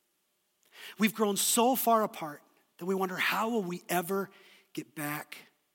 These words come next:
where we used to be?" It's so important. You see, here's the thing about drift, and you know this, it's your next feeling, that drift in relationship requires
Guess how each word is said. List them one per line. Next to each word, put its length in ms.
where 120
we 100
used 260
to 60
be?" 280
It's 100
so 160
important. 420
You 80
see, 140
here's 160
the 60
thing 160
about 180
drift, 280
and 100
you 80
know 160
this, 200
it's 140
your 60
next 240
feeling, 220
that 120
drift 520
in 140
relationship 800
requires 760